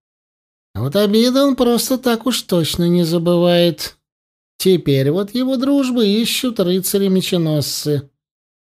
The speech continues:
Они давно его обхаживают и делают хорошие предложения, и, как всегда, им опять же нужна помощь в противостоянии с рижским епископом.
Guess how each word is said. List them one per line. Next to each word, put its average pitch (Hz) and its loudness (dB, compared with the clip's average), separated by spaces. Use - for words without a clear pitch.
Они 147 0
давно 165 0
его 214 0
обхаживают 110 -6
и 117 -4
делают 185 -2
хорошие 175 0
предложения, 147 -2
и, 135 -2
как 165 -2
всегда, 156 0
им 185 2
опять 170 0
же 160 -2
нужна 143 0
помощь 170 -2
в - -20
противостоянии 143 2
с - -4
рижским 131 0
епископом. 151 -4